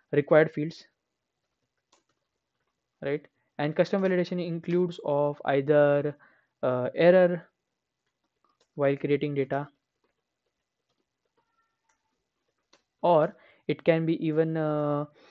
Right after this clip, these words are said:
validation rules. So we need to handle this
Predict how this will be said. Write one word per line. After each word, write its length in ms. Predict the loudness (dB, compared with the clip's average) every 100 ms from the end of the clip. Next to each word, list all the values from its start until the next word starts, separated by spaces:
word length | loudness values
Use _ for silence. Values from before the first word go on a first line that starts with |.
| _ _ _ _
validation 440 | 6 8 6 2 -8
rules. 300 | -10 -14 -20 _ _ _ _ _ _ _ _ _ _ _ _ _ _ _ _ _ _ _ _ _ _ _ _ _ _ _ _ _ _ _ _ _ _ _ _ _ _ _ _ _ _ _ _
So 140 | -6 -2
we 80 | -2
need 160 | -2
to 60 | -4
handle 440 | -4 -4 -2 -2
this 200 | -2 -6